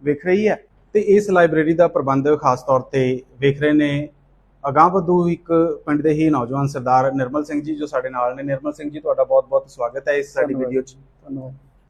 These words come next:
Speaker 1: ਨਿਰਮਲ ਸਿੰਘ ਜੀ, ਲਾਇਬ੍ਰੇਰੀ ਨੂੰ ਬਣੇ ਨੂੰ ਕਿੰਨਾ ਸਮਾਂ ਹੋ ਗਿਆ ਜੀ ਇਸ ਨੂੰ?
Speaker 2: ਇਹਨੂੰ ਚਾਰ ਸਾਲ ਹੋ ਗਏ।
Speaker 1: ਚਾਰ ਸਾਲ ਹੋ ਗਏ ਲਾਇਬ੍ਰੇਰੀ
Speaker 2: ਹਾਂਜੀ।
Speaker 1: ਨੂੰ ਬਣੀ ਨੂੰ। ਤੇ ਜਦੋਂ ਲਾਇਬ੍ਰੇਰੀ ਬਣ ਰਹੀ ਸੀ,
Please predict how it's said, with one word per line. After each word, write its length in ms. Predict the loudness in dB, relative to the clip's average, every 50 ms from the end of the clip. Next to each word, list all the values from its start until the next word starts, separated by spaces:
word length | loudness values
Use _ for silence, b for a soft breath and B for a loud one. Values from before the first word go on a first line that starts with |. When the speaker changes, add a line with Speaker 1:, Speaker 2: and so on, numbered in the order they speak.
| _ _ _ _ _ _ -2
Speaker 1:
ਨਿਰਮਲ 220 | 0 2 0 0
ਸਿੰਘ 140 | 0 -2 -2
ਜੀ, 100 | 0 0
ਲਾਇਬ੍ਰੇਰੀ 480 | 2 2 2 2 2 2 0 0 -2
ਨੂੰ 420 | -2 -2 -2 -2 -2 -2 -4 -6 -6 -6
ਬਣੇ 240 | -4 -2 0 0 0
ਨੂੰ 260 | 0 0 0 0 -2
ਕਿੰਨਾ 300 | -2 -6 -4 -2 -2 -2
ਸਮਾਂ 280 | -2 -4 -4 -4 -4 -4
ਹੋ 120 | -4 -6
ਗਿਆ 180 | -8 -10 -12 -12
ਜੀ 120 | -12 -14
ਇਸ 140 | -14 -14 -16
ਨੂੰ? 100 | -18 -20 -20 _ _ _ _ -4
Speaker 2:
ਇਹਨੂੰ 180 | -2 -2 -2 2
ਚਾਰ 260 | 4 6 6 6 4
ਸਾਲ 220 | 4 4 4 4
ਹੋ 100 | 4 4
ਗਏ। 120 | 0 -4 -10 -14 -20 _ _ _ _ _ _ _ _
Speaker 1:
ਚਾਰ 160 | -4 -2 -2
ਸਾਲ 220 | -2 -4 -4 -4 -4
ਹੋ 120 | -4 -6
ਗਏ 120 | -8 -8 -10
ਲਾਇਬ੍ਰੇਰੀ 300 | -8 -8 -6 -4 -4 -4
Speaker 2:
ਹਾਂਜੀ। 180 | -4 -6 -8
Speaker 1:
ਨੂੰ 100 | -10 -12
ਬਣੀ 200 | -12 -12 -12 -12
ਨੂੰ। 240 | -14 -14 -16 -18 -20 -20 _ _
ਤੇ 460 | -6 -4 -2 -2 -2 -2 -2 -4 -6 -10 -16 _ _ _ -20 -20 -20 -20 -20 _ _ _ -4
ਜਦੋਂ 160 | -2 0 2
ਲਾਇਬ੍ਰੇਰੀ 440 | 4 4 4 4 4 2 2 2 2
ਬਣ 260 | 2 0 0 0 0
ਰਹੀ 180 | 0 0 0
ਸੀ, 280 | -2 -2 -4 -6 -6 -6